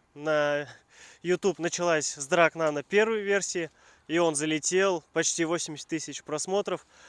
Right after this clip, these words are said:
поэтому в честь этого решили снимать о-, около ёлочки. Но ёлочка, к сожалению, не готова. Ну, давайте перейдём непосредственно к обзорчику. А как всегда, у нас комплектация пойдёт. Оператор щас приблизит вам.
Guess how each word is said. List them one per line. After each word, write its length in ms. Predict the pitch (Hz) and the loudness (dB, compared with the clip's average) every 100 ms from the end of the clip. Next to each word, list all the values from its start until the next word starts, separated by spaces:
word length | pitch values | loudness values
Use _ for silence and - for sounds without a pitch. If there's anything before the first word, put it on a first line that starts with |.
| - _ | -20 _
поэтому 380 | - 170 175 160 | 4 4 4 -2
в 20 | |
честь 220 | 147 156 160 | -4 -4 -2
этого 200 | 151 156 | -4 -8
решили 560 | 151 - 165 151 143 - _ - - 76 | -8 -4 -4 -4 -8 -12 _ -20 -20 _
снимать 580 | - - 165 170 - - | -10 -6 0 0 0 -8
о-, 260 | 151 123 | -8 -6
около 200 | 156 156 | -6 -2
ёлочки. 460 | 151 208 240 - 190 | 2 2 2 0 -2
Но 180 | 190 226 | 4 4
ёлочка, 460 | 220 214 190 - | 4 2 2 -4
к 40 | 170 | -8
сожалению, 480 | 170 160 190 175 160 | -8 -2 0 0 -2
не 80 | |
готова. 440 | 165 196 254 240 151 _ _ _ _ - _ _ | -2 0 2 0 -2 _ _ _ _ -20 _ _
Ну, 80 | 240 | 2
давайте 360 | 226 214 - | 4 4 2
перейдём 360 | 170 175 160 147 | -2 -2 -2 -2
непосредственно 640 | 170 - 151 160 - 143 | -4 -4 -4 -4 -4 -6
к 60 | 135 | -4
обзорчику. 580 | 156 175 220 - - - - - - | -2 0 0 -2 -6 -10 -16 -20 -6
А 120 | 180 | 2
как 140 | 220 | 4
всегда, 460 | 190 226 214 254 233 - | 4 2 4 4 4 -2
у 40 | 165 | -2
нас 380 | 160 - - _ | 0 0 -4 _
комплектация 640 | - 220 226 240 233 - | -2 0 2 2 0 0
пойдёт. 340 | 196 196 185 180 _ - - - - - | -2 0 0 0 _ -20 -20 -20 -20 -10
Оператор 480 | 180 208 214 202 165 | 0 6 6 6 2
щас 180 | 165 151 | -2 0
приблизит 640 | 175 180 226 240 220 - | 0 0 2 2 0 2
вам. 240 | 190 180 | 2 2